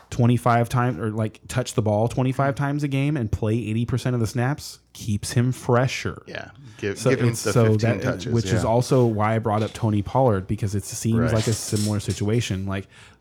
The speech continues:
Speaker 1: sometimes less is more.
Speaker 2: Yeah, it seems like they found out that Gibson is the better back, at least for now.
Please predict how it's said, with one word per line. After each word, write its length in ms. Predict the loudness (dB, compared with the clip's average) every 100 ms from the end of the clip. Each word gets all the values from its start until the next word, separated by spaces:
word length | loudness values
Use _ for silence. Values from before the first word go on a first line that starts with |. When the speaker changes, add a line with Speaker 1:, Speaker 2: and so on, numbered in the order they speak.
| _ _
Speaker 1:
sometimes 800 | -4 0 2 4 4 2 0 -6 _ _ _ -12
less 460 | -4 -2 -2 -2
is 180 | -2 0
more. 380 | 2 4 2 0 -8 -14 -20 -6
Speaker 2:
Yeah, 120 | 0 2
it 160 | 2
seems 340 | 2 0 0 2
like 180 | 0
they 120 | 2 0
found 280 | 2 4
out 200 | 4 4
that 80 | 0
Gibson 500 | -2 -2 -2 -4 -6
is 300 | -2 0 0
the 180 | -2 -2
better 260 | 0 0 0
back, 320 | 0 -2 -2
at 80 | -6
least 200 | -6 -4
for 100 | -4
now. 360 | -2 0 -2